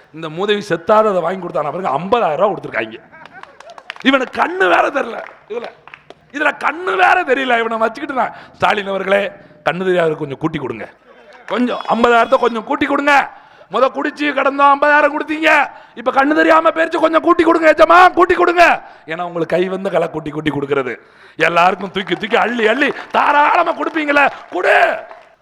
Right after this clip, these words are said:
ஏ, சாலை விபத்துல செத்து போயிட்டான், கவனிக்கல எவனும். ராணுவத்துல செத்துட்டு போயிட்டோம்னா எவனையும் கவனிக்கல. இங்க அரசு வேலையில செத்து போறான், எவனும் கவனிக்கல. அவன் புள்ள படிச்சிருந்தா அரசு வேலை, அந்த ஒண்ணுதான் மிச்சம். நினைச்சு பாருங்க, சாராயம் குடிச்சு மூதேவி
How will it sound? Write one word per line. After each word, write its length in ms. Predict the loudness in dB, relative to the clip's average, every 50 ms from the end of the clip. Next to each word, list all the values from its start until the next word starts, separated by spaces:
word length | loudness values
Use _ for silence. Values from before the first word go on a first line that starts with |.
| -20 _ -20 _ _ 0
ஏ, 100 | 0 0
சாலை 460 | 0 0 4 6 6 8 8 6 6
விபத்துல 280 | 4 2 2 2 2 2
செத்து 260 | 4 4 2 2 4
போயிட்டான், 420 | 2 2 4 4 2 2 2 0 -4 -4 -2
கவனிக்கல 400 | 0 0 0 0 0 -2 0 0
எவனும். 540 | 0 -2 0 0 -2 -2 -2 -6 -12 -18 -20 -20 _ _ _ -14 -2 2
ராணுவத்துல 640 | 6 8 8 6 6 6 2 0 2 2 0 0 0
செத்துட்டு 220 | -2 -4 -4 -4
போயிட்டோம்னா 440 | -4 -4 -2 -2 0 0 0 0 0 -4 -10 -6
எவனையும் 440 | 0 0 2 2 0 -2 -4 -4 -4
கவனிக்கல. 520 | -6 -6 -4 -4 -2 0 0 0 -2 -4 -8 -12 -16 -20 _ _
இங்க 160 | -2 0 2
அரசு 360 | 4 6 6 4 4 4 4 2
வேலையில 240 | 4 4 4 4
செத்து 240 | 4 0 0 -2 2
போறான், 200 | 2 4 4 4
எவனும் 280 | 4 4 2 0 2 2
கவனிக்கல. 580 | 2 2 2 0 0 0 2 2 2 2 0 -2 -10 -16 -10
அவன் 240 | -8 -8 -8 -8 -12 -14
புள்ள 160 | -12 -4 -4 -2
படிச்சிருந்தா 480 | 0 0 -2 -4 -4 -8 -10 -8 -4
அரசு 340 | -2 -2 -2 -2 -4 -6 -6
வேலை, 140 | -4 -4 -4
அந்த 220 | -4 -6 -8 -8
ஒண்ணுதான் 420 | -10 -10 -10 -10 -8 -4 -4 -4 -6
மிச்சம். 480 | -6 -14 -8 -6 -6 -6 -6 -10 -16 -20 _ _
நினைச்சு 280 | -6 -4 -4 -4 -2 0
பாருங்க, 380 | 0 0 2 0 -2 -4 -4 -8 -20 -20 -20 _
சாராயம் 640 | _ -6 0 2 4 4 6 6 4 4 2 0 -4
குடிச்சு 100 | -8 -8
மூதேவி 600 | -6 -4 -2 2 4 6 4 4 4 0 -4 -2